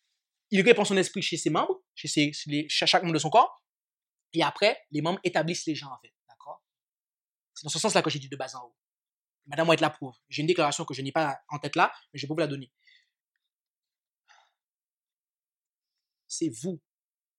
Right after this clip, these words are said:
C'est vous, mes amis. C'est vous. Si je suis pasteur maintenant,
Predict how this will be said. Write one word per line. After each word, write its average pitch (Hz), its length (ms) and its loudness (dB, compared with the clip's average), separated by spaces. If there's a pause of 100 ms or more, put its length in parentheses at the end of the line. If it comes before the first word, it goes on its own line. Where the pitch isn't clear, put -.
(460)
C'est 190 200 -18 (100)
vous, 202 120 -10
mes 143 200 -8
amis. - 180 -20 (1120)
C'est - 260 -16
vous. 208 220 -12 (2250)
Si - 140 -12
je 190 60 -4
suis 156 120 -6
pasteur 156 320 0
maintenant, 151 400 -6